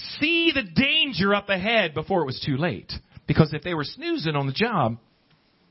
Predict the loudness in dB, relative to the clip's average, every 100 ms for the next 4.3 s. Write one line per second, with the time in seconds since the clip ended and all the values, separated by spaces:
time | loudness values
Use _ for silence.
0 | _ -6 0 2 2 0 -4 -6 -10 -16
1 | _ _ _ _ _ _ -20 _ -20 -20
2 | _ _ _ _ _ -20 -20 _ _ _
3 | _ _ _ _ _ _ _ _ _ -2
4 | 2 2 2